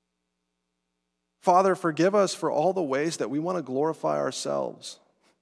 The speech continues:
Father, forgive us for praying with ourselves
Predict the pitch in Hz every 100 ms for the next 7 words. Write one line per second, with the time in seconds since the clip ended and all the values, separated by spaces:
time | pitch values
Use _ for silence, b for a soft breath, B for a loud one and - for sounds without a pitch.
0 | _ _ _ b b b b b _ _
1 | - 165 190 165 143 180 202 165 - 151
2 | 147 143 135 - - _ _ _ _ -
3 | - 156 170 165 139 - 139 139 135 -
4 | 143 135 127 -